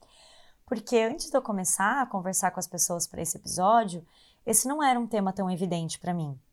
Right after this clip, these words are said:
Tá, mas antes de seguir nesse tópico, deixa eu apresentar melhor a Tâmara.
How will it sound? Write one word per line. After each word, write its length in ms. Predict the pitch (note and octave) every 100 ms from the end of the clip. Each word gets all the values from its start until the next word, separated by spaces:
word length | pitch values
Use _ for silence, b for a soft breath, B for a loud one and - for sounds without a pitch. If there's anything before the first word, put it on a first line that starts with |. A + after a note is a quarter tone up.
| _ - b b b _ -
Tá, 280 | G#3+ F3+ E3
mas 260 | F3+ F#3
antes 240 | G#3+ B3 A3+
de 60 |
seguir 240 | G3 F#3 E3
nesse 200 | D#3+ -
tópico, 440 | F3+ F3 - D3+ D3
deixa 260 | F3 F#3+ -
eu 40 |
apresentar 440 | - G3+ G#3 G#3 F#3+
melhor 320 | G#3 F#3 F3
a 60 |
Tâmara. 540 | F#3+ F3 C#3+ C#3+ C#3+